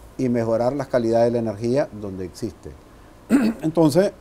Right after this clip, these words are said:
<clears throat> este programa se ha venido desarrollando, alcanzando los, los números que ya hemos mencionado, al día de hoy noventa y cinco punto siete de cobertura eléctrica.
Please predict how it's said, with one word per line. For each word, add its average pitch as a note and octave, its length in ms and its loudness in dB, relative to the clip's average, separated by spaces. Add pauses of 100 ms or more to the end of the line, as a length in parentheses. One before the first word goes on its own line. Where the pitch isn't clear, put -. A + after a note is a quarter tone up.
<clears throat> E3 420 4
este C#3 180 -2
programa E3 500 4 (540)
se - 140 -2
ha C3 40 6
venido C3+ 300 2
desarrollando, D#3 640 0
alcanzando B2 500 -4
los, C#3 200 -4 (500)
los A#2 200 -6
números C#3 440 -2
que A#2 120 -6
ya A#2+ 120 2
hemos C3+ 200 -2
mencionado, B2 600 -4
al A2+ 180 -2
día B2+ 220 -6
de B2+ 60 -6
hoy C#3+ 360 -6
noventa A#2+ 380 -6
y - 20 -8
cinco C3 280 -10
punto B2 260 -10
siete B2 280 -10
de A#2 100 -6
cobertura G#2+ 440 -8
eléctrica. E2 520 -12